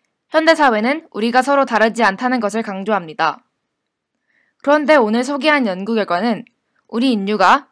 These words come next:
유전적으로 많은 차이를 가지고 있음을 부정할 수 없습니다. 그렇다면 저는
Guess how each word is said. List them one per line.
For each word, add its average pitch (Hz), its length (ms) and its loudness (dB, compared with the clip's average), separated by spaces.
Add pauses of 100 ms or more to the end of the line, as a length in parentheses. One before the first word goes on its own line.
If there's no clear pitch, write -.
유전적으로 277 560 0
많은 208 300 2
차이를 294 340 2
가지고 233 460 -4
있음을 185 600 -6
부정할 214 380 0
수 208 160 -4
없습니다. 160 680 -6 (3500)
그렇다면 277 500 4
저는 214 400 -2